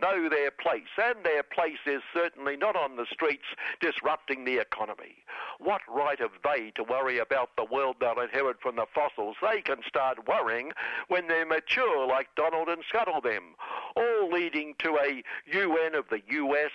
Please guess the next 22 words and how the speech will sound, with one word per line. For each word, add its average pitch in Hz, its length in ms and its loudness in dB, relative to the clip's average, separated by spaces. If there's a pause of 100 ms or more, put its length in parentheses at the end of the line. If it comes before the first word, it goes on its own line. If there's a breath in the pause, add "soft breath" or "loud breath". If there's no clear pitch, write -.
of 110 160 0
the 107 180 -2
U 131 240 -2
N 202 120 2
of 135 160 -2
the 107 100 2
World 120 420 0
Climate 151 460 0 (140)
Summit 165 300 0 (340 loud breath)
north 208 380 2
of 127 220 -2
Donald 131 320 0
and 120 180 0
Scuttle 143 300 0
Them 135 220 -2
in 131 280 -4
New 139 220 0
York, - 480 0 (540 loud breath)
which - 300 0
neither 135 380 2
will 120 140 2
have 120 200 0